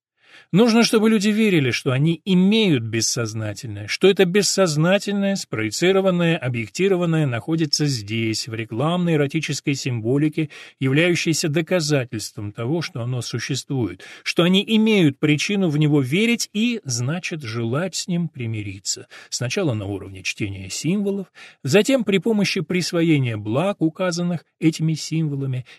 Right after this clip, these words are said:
и нагруженных этими фантазмами. Фактически во всем этом эротическом фестивале нет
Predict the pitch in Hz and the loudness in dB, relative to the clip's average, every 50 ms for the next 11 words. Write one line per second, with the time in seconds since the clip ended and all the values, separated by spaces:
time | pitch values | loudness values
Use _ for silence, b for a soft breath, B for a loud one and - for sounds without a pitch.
0 | B B - 247 247 - _ - 156 156 156 156 139 127 123 127 147 156 165 170 | B B 0 0 0 -2 _ 0 0 0 2 0 0 -2 0 0 -2 -2 -2 -2
1 | 170 175 - - - - 123 117 - - 127 127 135 123 _ _ _ - 120 104 | -4 -4 -6 -8 -12 -10 -10 -10 -8 -8 -10 -10 -10 -10 _ _ _ -16 -14 -14
2 | 101 - - 87 87 - 98 95 101 110 - _ _ _ _ _ _ _ _ _ | -14 -14 -14 -12 -12 -12 -14 -14 -20 -20 -20 _ _ _ _ _ _ _ _ _
3 | _ _ _ _ _ _ _ _ _ _ _ _ _ _ _ _ _ - - 123 | _ _ _ _ _ _ _ _ _ _ _ _ _ _ _ _ _ -6 -4 -4
4 | 110 - - - 170 185 170 - 151 127 - - - 117 101 113 110 - - 175 | -4 -2 0 2 2 2 4 2 0 -2 -2 -2 -4 -4 -4 -4 -6 -4 -2 0
5 | 175 160 160 160 - 156 139 131 123 123 123 160 156 - - - - 117 107 - | 2 4 2 2 2 0 -2 0 -2 -2 -2 -2 -4 -4 -4 -6 -6 -6 -6 -4
6 | - 107 - - 123 113 151 180 180 165 156 147 147 151 143 - | -6 -8 -6 -4 -2 0 2 2 2 2 4 4 4 2 0 -2